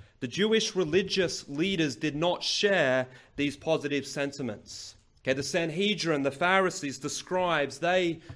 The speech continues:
despised Jesus. He was a thorn in their flesh.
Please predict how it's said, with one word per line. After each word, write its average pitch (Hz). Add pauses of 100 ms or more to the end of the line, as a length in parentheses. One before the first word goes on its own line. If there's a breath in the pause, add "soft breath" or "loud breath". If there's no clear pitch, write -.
(100)
despised 160
Jesus. 113 (440 soft breath)
He 110
was 151
a 131
thorn 127 (680 soft breath)
in 113
their 110
flesh. -